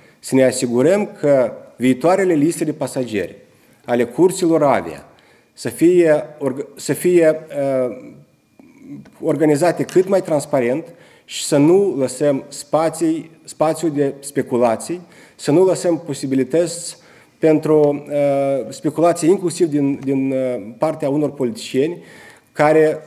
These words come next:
din păcate, s-au implicat în săptămânile trecute în organizarea acestor curse,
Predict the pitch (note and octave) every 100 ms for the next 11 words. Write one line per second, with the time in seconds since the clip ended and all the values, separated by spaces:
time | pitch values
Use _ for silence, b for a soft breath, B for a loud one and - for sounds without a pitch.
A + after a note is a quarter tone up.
0 | A#2+ B2 G#3 G3+ D#3 D#3 D3 D3 C#3+ -
1 | C3 C3 C3+ B2+ C#3+ C3+ - - B2+ B2
2 | - _ - C#3 - C3+ F3+ D#3 C3 A#2
3 | B2+ A2+ D#3+ E3 E3 B B B _ _
4 | _ _ - F#3 G3+ D#3+ D3+ C#3+ D#3+ D#3+
5 | C3 E3 C3 B2+ A2 - A#2+ A2 - F3